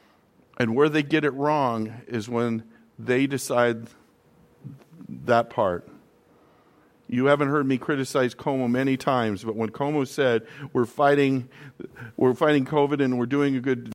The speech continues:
job and it has nothing to do with God helping us or not," I was like, "You are in trouble, buddy. We can't talk that way."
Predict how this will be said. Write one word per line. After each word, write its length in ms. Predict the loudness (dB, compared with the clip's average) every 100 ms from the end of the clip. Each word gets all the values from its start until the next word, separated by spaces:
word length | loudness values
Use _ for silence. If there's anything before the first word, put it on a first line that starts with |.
| 4
job 260 | 6 6
and 100 | 4
it 60 | 2
has 240 | 2 0
nothing 320 | 2 0 0 -2
to 80 |
do 160 | -2 -2
with 140 | -2
God 240 | 4 4 4
helping 260 | 2 0
us 160 | -2 -2
or 60 | -2
not," 360 | 0 0 -2 -8 -4
I 80 | 0
was 140 | 2 4
like, 280 | 4 2
"You 380 | -2 0 2 4
are 240 | 2 2 0
in 180 | 0
trouble, 320 | -2 -2 -2 -4
buddy. 320 | -6 -10 -14 _ _ _ _ _ _ _ _ _ _ _ _ _ _ _ _ _
We 160 | -8 -6
can't 300 | -2 -4 -2
talk 220 | -2 0
that 180 | -2 -4
way." 260 | -6 -8